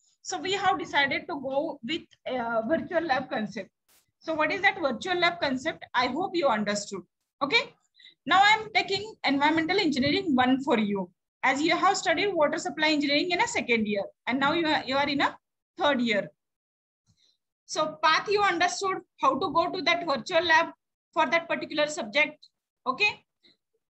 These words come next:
Now here, uh, under environmental engineering one,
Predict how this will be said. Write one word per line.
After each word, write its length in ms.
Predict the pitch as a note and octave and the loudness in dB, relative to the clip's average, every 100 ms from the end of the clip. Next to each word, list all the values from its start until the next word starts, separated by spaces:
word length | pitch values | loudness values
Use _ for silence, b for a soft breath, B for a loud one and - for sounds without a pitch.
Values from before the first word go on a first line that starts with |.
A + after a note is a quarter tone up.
| _ | _
Now 380 | D4 D4+ A3 A3 _ _ - | -2 0 0 -6 _ _ -14
here, 460 | - G4 A#3+ - - _ _ _ | -2 2 2 0 -8 _ _ _
uh, 340 | B3+ C4 C#4 C#4+ | 0 4 4 2
under 160 | C#4+ D#4 | 2 0
environmental 760 | F4+ C4+ C#4 C#4 F#4+ F#4+ G4+ | 0 -2 -2 0 -2 -4 -6
engineering 680 | G4 D4 C#4+ D4+ D#4 E4+ E4+ A#3+ | -4 -2 -2 0 0 0 -2 0
one, 380 | A#3+ A#3 D4 | 0 0 -4